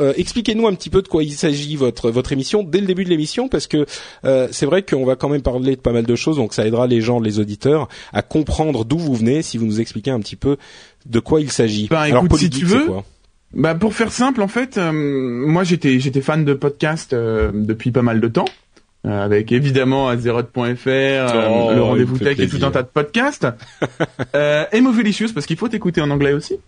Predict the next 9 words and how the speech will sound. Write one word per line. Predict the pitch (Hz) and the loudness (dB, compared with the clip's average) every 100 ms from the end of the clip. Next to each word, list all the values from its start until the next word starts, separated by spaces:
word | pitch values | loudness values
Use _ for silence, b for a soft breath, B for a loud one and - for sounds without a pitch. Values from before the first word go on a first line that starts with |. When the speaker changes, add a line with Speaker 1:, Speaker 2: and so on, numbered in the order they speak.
| - B - | -18 B -16
Speaker 1:
C'est | - - | -4 2
gentil. | 131 175 | 4 4
Speaker 2:
Euh, | 180 175 175 175 175 175 180 180 175 - - - _ _ | 4 2 2 2 2 2 0 0 -2 -6 -14 -20 _ _
et | 196 240 277 147 113 | 2 4 2 0 -4
avec | 151 160 180 | -2 0 0
un | 196 180 | 2 2
ami, | 175 190 208 170 | 4 4 2 2
euh, | 127 113 | 0 0
Adrien, | 139 143 151 202 | -2 -2 -2 -2